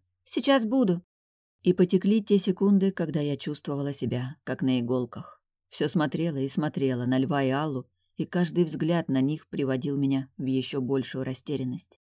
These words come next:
Подруга была так расстроена из-за происходящего, что такой, пожалуй, я не видела её даже в момент их развода с мужем Германом.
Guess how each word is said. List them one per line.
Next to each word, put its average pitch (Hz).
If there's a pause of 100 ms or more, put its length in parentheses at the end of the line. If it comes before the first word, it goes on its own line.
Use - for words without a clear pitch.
(520)
Подруга 180
была 170
так 185
расстроена 151
из-за 139
происходящего, 143
что -
такой, 180
пожалуй, 165
я 165
не 165
видела 175
её 160
даже 165
в 147
момент 151
их 170
развода 139
с -
мужем 147
Германом. 143